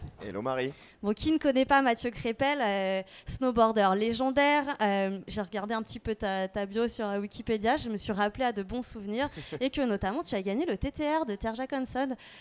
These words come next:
Speaker 2: Je me souvenais pas de cette histoire.
Speaker 1: Tout à fait.
Speaker 2: Euh, c'est chez toi, à la Mongie, dans les Pyrénées, lors, euh, des rendez-vous des étoiles,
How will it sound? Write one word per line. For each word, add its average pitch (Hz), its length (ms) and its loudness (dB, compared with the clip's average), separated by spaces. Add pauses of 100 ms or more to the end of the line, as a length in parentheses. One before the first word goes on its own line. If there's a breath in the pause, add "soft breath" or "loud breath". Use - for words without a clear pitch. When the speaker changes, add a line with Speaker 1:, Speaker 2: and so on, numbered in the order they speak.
(160 loud breath)
Speaker 2:
Je - 140 -6
me 214 60 2
souvenais 262 340 -2
pas 220 180 2
de 226 140 0
cette 190 260 -6
histoire. - 460 -4 (360)
Speaker 1:
Tout - 160 -6
à 101 60 0
fait. 87 160 -10 (100)
Speaker 2:
Euh, 208 400 0
c'est 381 200 -2
chez 381 160 -2
toi, 339 260 4
à 247 60 2
la 247 100 4
Mongie, 277 300 0
dans 269 100 -2
les 220 140 -4
Pyrénées, 262 560 0
lors, 240 400 0
euh, 196 240 0
des 190 160 -4
rendez-vous 277 440 -2
des 196 240 -4
étoiles, 233 440 0